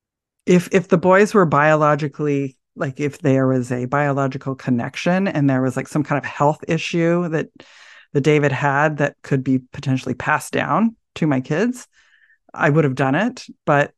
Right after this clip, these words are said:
uh, that was not a risk at that.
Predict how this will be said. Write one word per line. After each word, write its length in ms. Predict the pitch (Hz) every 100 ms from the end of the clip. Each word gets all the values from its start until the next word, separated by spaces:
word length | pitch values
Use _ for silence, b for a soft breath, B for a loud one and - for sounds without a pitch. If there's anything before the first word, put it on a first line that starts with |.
| _ -
uh, 80 | 143 _ _ _ _ _ _ _
that 140 | 151 147
was 120 | 135
not 200 | 147 131
a 40 |
risk 500 | 117 135 208 - - - _ _
at 140 | 160 165
that. 220 | 165